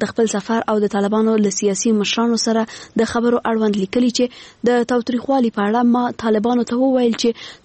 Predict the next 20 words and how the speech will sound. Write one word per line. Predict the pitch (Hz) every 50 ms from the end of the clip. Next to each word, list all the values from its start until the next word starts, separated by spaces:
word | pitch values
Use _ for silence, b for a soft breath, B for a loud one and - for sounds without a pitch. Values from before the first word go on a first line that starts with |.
| - 233
تاوتریخوالی | 233 214 - 247 226 - - 240 233 233 226 214 240
باید | 233 226 226 226 - 151 165 208 185 220
د | 214 202 -
ټولو | - 302 302 294 269 - - 214
اړخونو | 196 - - 226 214 208 196
له | 196 208 233
لوري | 247 220 190 - -
کم | 190 190 - -
سي. | - - 180 - _ - 202
د | 233 240 220 247
دې | 262 247 240
جګړې | 233 208 - 214 220 220 208
لګښتونو | 202 190 - 190 - - - - 247 240 240 240 - -
بې | 220 214 208 196 202
ګناه | 214 214 233 233 226 220 - 202 202
افغانان | - - 208 202 208 226 226 233 233 -
خورا | 220 214 220 226 226 208 - 247
ډیر | 254 262 - B B B B B B - 226
او | 220 220 214
د | 196 220